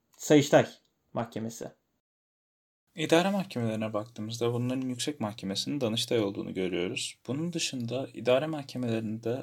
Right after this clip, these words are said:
Speaker 2: aslında ne zaman dava açıyoruz ve ne zaman idari işlemlere karşı, e, yargı yoluna başvuruyoruz? Bir idari işlem bize zarar verdiği zaman veyahut bir idari işlem bizi etkilediği zaman aslında idare mahkemelerine başvuruyoruz.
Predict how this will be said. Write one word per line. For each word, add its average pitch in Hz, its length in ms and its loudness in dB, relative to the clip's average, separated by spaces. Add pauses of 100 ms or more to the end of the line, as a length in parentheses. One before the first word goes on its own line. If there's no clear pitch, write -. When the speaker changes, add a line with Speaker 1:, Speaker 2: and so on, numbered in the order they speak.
Speaker 2:
aslında 131 440 -4
ne 151 120 -4
zaman 101 400 -2
dava 98 300 6
açıyoruz 117 500 -4
ve 135 80 -4
ne 147 100 -2
zaman 101 440 -2
idari 110 500 0
işlemlere 104 840 -4
karşı, - 580 -4 (480)
e, 104 140 -4
yargı 113 560 2
yoluna 120 320 -2
başvuruyoruz? 110 920 -2
Bir - 100 -4
idari 156 320 0
işlem 123 320 -4
bize 117 140 -2
zarar 113 400 0
verdiği 156 260 -2
zaman 151 360 -6 (340)
veyahut 151 420 4
bir 143 120 0
idari 143 260 6
işlem 131 360 -2
bizi 123 160 -4
etkilediği 127 440 -4
zaman 98 240 0
aslında 101 640 -2 (560)
idare 120 260 0
mahkemelerine 113 640 -6
başvuruyoruz. 101 680 -4